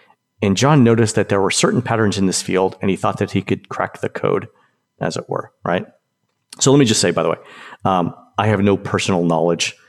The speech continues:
that John ever worked for a three-letter government agency. For, <laughs> for all I know, the time that he spent in Eastern Europe as a management consultant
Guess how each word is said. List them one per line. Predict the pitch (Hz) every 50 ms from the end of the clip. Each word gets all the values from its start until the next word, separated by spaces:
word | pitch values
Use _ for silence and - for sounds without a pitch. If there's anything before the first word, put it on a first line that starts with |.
| _ _ _ _ _
that | - 98 - -
John | - - 92 90 92 90 95 -
ever | 92 90 101 98
worked | 90 - 95 92 - -
for | - - 98 87
a |
three-letter | 87 - - 101 98 95 95 87 92 90 82
government | - 92 - 92 87 90 78 76
agency. | 87 80 - 92 80 - - 90 90 101 - _ _ _ _ _
For, | - - - - - - - - - - 110
<laughs> | 101 - -
for | - - - - - - - - 127 -
all | 113 113 117
I | 113 113
know, | 110 107 104 104
the | 101 104
time | - - 101 101 104 104
that | 101 92
he | 101
spent | - - - 101 95 -
in | 101 95 98 104
Eastern | 104 98 - - 98 92 90
Europe | 90 92 90 90 90 - -
as | 110 - 95
a | 90 85 80 - _ _ -
management | 90 90 98 107 120 139 131 113 107 120 117 110 113
consultant | - 107 92 - - 107 147 151 208 208 190 -